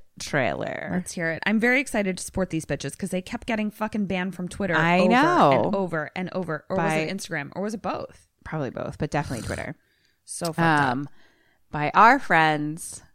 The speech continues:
Speaker 1: Not our friends, but we're available.
Speaker 2: We're available for friendship.
Speaker 1: Uh, the Soska sisters.
Speaker 2: Available for fr-,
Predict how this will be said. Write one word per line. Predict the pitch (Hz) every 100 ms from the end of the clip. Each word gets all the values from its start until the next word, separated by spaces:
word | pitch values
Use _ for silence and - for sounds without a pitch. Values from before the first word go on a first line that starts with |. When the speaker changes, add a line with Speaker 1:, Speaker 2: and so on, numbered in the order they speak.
| _ _
Speaker 1:
Not | - 160
our | 185
friends, | 240 247 208
but | 170
we're | 175 185 190 185 190 202
available. | 214 262 330 247 233
Speaker 2:
We're | 233 262
available | 277 285 302
for | 330 339
friendship. | 381 339 339 294 294 277
Speaker 1:
Uh, | 220 190 185 175 170 170 165 160 156 156 151 151
the | 156 175
Soska | 147 - -
sisters. | - - - - - -
Speaker 2:
Available | 220 226 226 240
for | 233 254
fr-, | 214